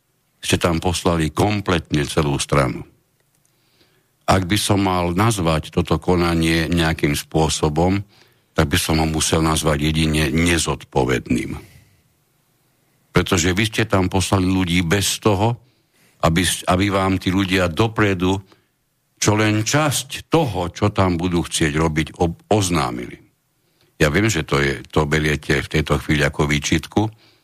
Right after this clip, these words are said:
a ja to ako výčitku naozaj myslím. Politika by nemala byť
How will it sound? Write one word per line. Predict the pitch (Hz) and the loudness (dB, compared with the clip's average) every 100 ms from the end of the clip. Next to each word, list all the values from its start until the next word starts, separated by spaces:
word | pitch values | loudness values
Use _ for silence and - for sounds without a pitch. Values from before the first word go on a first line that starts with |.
| _ _ _ _ _ _ - | _ _ _ _ _ _ -2
a | 80 | 0
ja | 85 | 2
to | 87 | -2
ako | 80 80 | -2 -2
výčitku | 80 80 - 78 | -2 -4 -2 -2
naozaj | 80 80 80 | 0 0 0
myslím. | 82 78 - - - _ _ _ _ _ _ _ _ _ _ _ _ _ _ - | 0 -2 -6 -12 -14 _ _ _ _ _ _ _ _ _ _ _ _ _ _ -2
Politika | 98 104 98 92 101 92 | 0 2 0 0 0 2
by | |
nemala | 98 110 110 78 67 | 2 0 0 -2 -4
byť | 65 80 | -2 -2